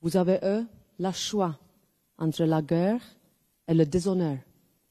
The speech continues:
Vous avez choisi le déshonneur et vous allez, aurez la guerre. Si aujourd'hui l'Union européenne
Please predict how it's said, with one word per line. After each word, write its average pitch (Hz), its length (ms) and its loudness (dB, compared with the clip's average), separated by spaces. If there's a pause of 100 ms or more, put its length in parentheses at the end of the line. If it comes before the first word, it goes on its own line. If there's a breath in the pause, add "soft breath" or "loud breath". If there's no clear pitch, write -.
(320)
Vous 156 200 -2
avez 180 320 4
choisi 185 600 0
le 180 140 2
déshonneur 165 540 0 (440)
et 170 80 -2
vous 170 360 0
allez, 180 320 2
aurez 175 340 4 (560)
la 175 140 2
guerre. 143 260 -4 (960)
Si 302 400 0 (880)
aujourd'hui 185 580 4
l'Union 202 320 6
européenne 185 640 4